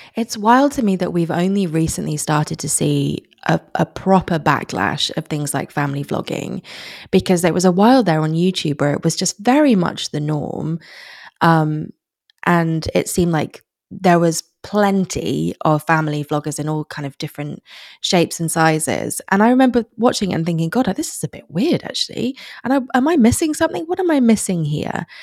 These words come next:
And when I was working sort of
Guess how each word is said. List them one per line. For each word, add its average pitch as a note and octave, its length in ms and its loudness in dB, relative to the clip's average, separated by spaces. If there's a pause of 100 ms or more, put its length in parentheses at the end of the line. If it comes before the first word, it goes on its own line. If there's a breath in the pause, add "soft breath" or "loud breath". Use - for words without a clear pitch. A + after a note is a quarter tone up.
(420 loud breath)
And F3+ 200 4
when F3+ 120 4
I F3+ 40 6
was E3+ 140 2
working E3 640 -2 (500)
sort F#3 260 -2
of - 100 -18